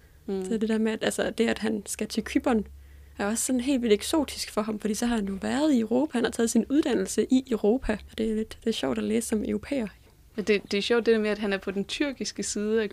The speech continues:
Speaker 1: Cypern, og
Speaker 2: Mm.
Speaker 1: de så står og peger ind gennem det der, øh, øh, ståltrådshegn og siger sådan, "Nå, men derinde på den græske side, der er det rigtige Europa."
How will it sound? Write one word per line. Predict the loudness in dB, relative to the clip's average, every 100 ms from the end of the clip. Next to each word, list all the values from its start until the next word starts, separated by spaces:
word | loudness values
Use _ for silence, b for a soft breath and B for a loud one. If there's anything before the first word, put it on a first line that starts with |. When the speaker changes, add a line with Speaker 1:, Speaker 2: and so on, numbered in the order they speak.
| -4
Speaker 1:
Cypern, | -4 0 0
og | 0 -2
Speaker 2:
Mm. |
Speaker 1:
de | 0
så | 0 0
står | 0 2 2
og | 2
peger | -2 -2 0 0
ind | 0 -2
gennem | -2 -4 -4
det | -2
der, | -2 -4 -4
øh, | -4 -4 -4 -6 -10 b b b
øh, | -2 -2
ståltrådshegn | -2 2 2 0 0 0 0 -2 -2 -2
og | -6
siger | -2 -2
sådan, | -2 -4
"Nå, | -2
men | -4 0
derinde | 0 2 -2 -2
på | -2 -2
den | 0 -4
græske | -2 -4 -4 -10
side, | -8 -4 -4 -4 -4
der |
er | -4 -6
det | -4 -2
rigtige | -2 -2 -6 -8 -6 -8
Europa." | -8 -4 -4 -2 -6